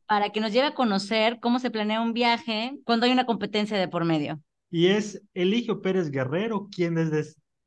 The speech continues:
Speaker 2: sus apenas diez años hasta los diecisiete jugó en el circuito de la Federación Infantil Mexicana de Tenis, el cual consistía en torneos estatales donde representaba a su estado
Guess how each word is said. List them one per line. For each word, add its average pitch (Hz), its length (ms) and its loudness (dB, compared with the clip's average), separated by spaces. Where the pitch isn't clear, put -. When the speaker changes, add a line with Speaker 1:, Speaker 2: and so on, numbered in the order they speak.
Speaker 2:
sus 180 320 -2
apenas 170 580 -2
diez 190 400 -2
años 160 480 0
hasta 131 260 -6
los 127 180 -4
diecisiete 160 840 -6
jugó 170 180 2
en 214 120 0
el 196 60 0
circuito 196 520 -4
de - 20 2
la 131 160 0
Federación 147 640 0
Infantil 156 420 -4
Mexicana 147 640 -4
de 127 100 -4
Tenis, 123 580 -6
el 151 220 -2
cual 175 240 2
consistía 190 760 -4
en 156 200 -4
torneos 170 460 0
estatales 165 720 -2
donde 147 200 -2
representaba 135 680 -4
a 160 40 -4
su 165 120 -10
estado 135 560 -2